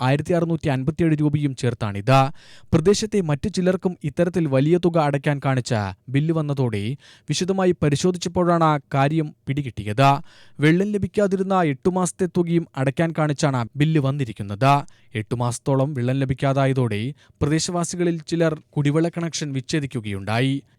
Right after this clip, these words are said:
ഇവരൊഴികെയുള്ള കുടുംബങ്ങൾക്കാണ് വാട്ടർ ബില്ല് ഇരുട്ടടിയായത്. ലഭിക്കാത്ത വെള്ളത്തിന് പണമടയ്ക്കാനുള്ള നിർദ്ദേശത്തിൽ ഇളവ് നൽകണമെന്ന് ബന്ധപ്പെട്ട അധികൃതരോട് അഭ്യർത്ഥിക്കേണ്ട സാഹചര്യത്തിലാണിവർ.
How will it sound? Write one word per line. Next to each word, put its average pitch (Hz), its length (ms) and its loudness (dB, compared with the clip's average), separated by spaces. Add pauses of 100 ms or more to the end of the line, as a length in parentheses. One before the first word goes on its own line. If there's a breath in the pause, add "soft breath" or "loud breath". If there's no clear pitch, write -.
(120)
ഇവരൊഴികെയുള്ള 185 760 4
കുടുംബങ്ങൾക്കാണ് 170 760 0
വാട്ടർ 135 440 2
ബില്ല് 143 240 2
ഇരുട്ടടിയായത്. 113 1000 0 (340 soft breath)
ലഭിക്കാത്ത 170 500 2
വെള്ളത്തിന് 196 520 0 (100)
പണമടയ്ക്കാനുള്ള 180 800 2
നിർദ്ദേശത്തിൽ 160 680 -2 (140)
ഇളവ് 151 280 0
നൽകണമെന്ന് 143 560 0 (480 soft breath)
ബന്ധപ്പെട്ട 175 440 -2 (100)
അധികൃതരോട് 147 640 0 (360 soft breath)
അഭ്യർത്ഥിക്കേണ്ട 180 640 -2
സാഹചര്യത്തിലാണിവർ. 135 1160 -2